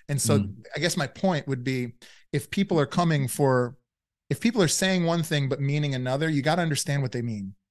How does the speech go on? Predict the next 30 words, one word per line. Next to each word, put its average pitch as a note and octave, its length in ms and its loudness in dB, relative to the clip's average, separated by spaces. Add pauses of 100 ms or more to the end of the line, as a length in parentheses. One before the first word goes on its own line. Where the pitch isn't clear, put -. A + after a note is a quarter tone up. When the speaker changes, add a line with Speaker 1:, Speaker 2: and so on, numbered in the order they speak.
(260)
Speaker 2:
Yeah. G#2 180 -2
Speaker 1:
Because C3 220 -6
then E3+ 180 2
you G3 80 6
can G3+ 140 4
make C#3 160 2
that C3+ 180 2
happen. B2 300 -4
Like, C#3 160 0
to, E3 100 -6
to - 160 -10
give E3 140 2
you - 20 0
an D3+ 60 0
example, D3+ 340 0
when B2+ 140 0
we C#3 100 4
figured B2+ 300 0
it A#2+ 100 -4
out, A#2 240 -6 (180)
I F3+ 40 -4
had B3+ 120 -2
more C#3+ 280 4
than D3 160 0
fifty D3 320 0
social C3+ 400 0
events A#2+ 340 -4
in B2+ 140 -6
twenty B2 240 -6
nineteen A2+ 480 -8